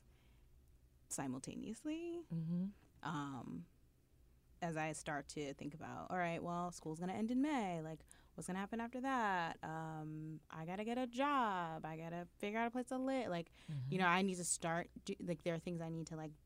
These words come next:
Speaker 1: begin to do. And, like, this section of my life where I get to sort of, like,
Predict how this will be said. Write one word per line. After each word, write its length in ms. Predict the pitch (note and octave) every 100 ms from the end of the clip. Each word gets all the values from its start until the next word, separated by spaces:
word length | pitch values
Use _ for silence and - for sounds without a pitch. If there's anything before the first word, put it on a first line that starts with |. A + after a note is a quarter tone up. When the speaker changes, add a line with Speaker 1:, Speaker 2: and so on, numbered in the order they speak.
| - - -
Speaker 1:
begin 600 | E3 D#3 D#3 D#3 E3 F#3
to 180 | F#3+ A3
do. 600 | G3+ A3 B3 C4+ C#4+ D4 -
And, 160 | E3
like, 260 | D#3 D#3 - -
this 460 | E3 D#3+ - - - - - - - - -
section 500 | - - F3+ - F#3
of 120 | E3+
my 140 | D#3+ D#3
life 380 | D3+ D3 C#4+ -
where 140 | D#3+
I 180 | D3+ D3+
get 240 | - D#3 -
to 100 | D#3+
sort 200 | - D#3
of, 120 | -
like, 300 | A2 - -